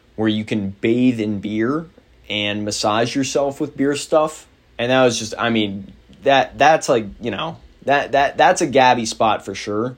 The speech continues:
because it's like, oh man, there's so much opportunity to goof around.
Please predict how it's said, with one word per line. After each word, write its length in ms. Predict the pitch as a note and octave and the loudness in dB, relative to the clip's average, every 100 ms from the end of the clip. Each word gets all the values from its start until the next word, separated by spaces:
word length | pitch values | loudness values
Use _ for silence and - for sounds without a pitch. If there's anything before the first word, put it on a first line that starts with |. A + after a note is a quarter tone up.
| _ _ _ - | _ _ _ -12
because 320 | A2+ B2+ A2 | -2 -2 -2
it's 160 | A2 | -2
like, 220 | A2 G#2 - | 0 0 0
oh 200 | A#2+ A2 | -2 -2
man, 280 | G#2+ A2 A2 | -4 -4 -4
there's 180 | A#2 | -2
so 140 | - C#3 | -2 0
much 180 | B2 A#2+ | -2 -2
opportunity 720 | A2 G#2+ G2+ A2 G#2 F#2+ G2+ | -2 -4 -8 -6 -6 -8 -10
to 80 | F#2 | -10
goof 320 | G2 G#2+ G#2 | -6 -6 -4
around. 460 | G#2 G2 G2+ G2+ | -6 -4 -4 -6